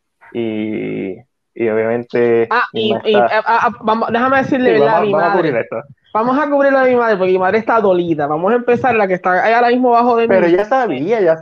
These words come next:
Speaker 1: ella se tiene que preparar
Speaker 2: Pero
Speaker 1: para
Speaker 2: yo
Speaker 1: esto.
Speaker 2: creo, yo creo que cuando ella vio el post final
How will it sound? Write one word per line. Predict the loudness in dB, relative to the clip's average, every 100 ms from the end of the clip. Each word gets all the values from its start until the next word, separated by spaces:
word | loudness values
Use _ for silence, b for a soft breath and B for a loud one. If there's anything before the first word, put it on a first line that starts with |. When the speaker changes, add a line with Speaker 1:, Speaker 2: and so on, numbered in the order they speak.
| -2
Speaker 1:
ella | -4 -2
se | -4
tiene | -6 -6
que | -4
preparar | -4 -2 -2 -2
Speaker 2:
Pero | -2 0
Speaker 1:
para | 0 -4
Speaker 2:
yo | -4 -4 0
Speaker 1:
esto. |
Speaker 2:
creo, | 0 0 2 2
yo | 0 0
creo | 0 0
que | 0
cuando | 0 -2 -2 -4 -2
ella | 0 2 2
vio | 2
el | 0 -2
post | 0 2 0 -2
final | -2 0 2 0 0 -4